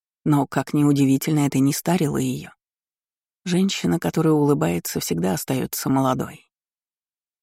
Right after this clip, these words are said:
«Я рада, что ты настолько включилась и всеми силами поддерживаешь моё начинание. Потому что ты стараешься не ради себя».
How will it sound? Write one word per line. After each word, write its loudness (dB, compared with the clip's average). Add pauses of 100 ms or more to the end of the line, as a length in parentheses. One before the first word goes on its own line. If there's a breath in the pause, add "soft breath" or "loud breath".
(220)
«Я 4
рада, 2
что -2
ты 2
настолько 0
включилась 0
и -2
всеми 0
силами 2
поддерживаешь 0
моё 0
начинание. 0 (840)
Потому 6
что 2
ты 6
стараешься 2
не 6
ради 4
себя». -2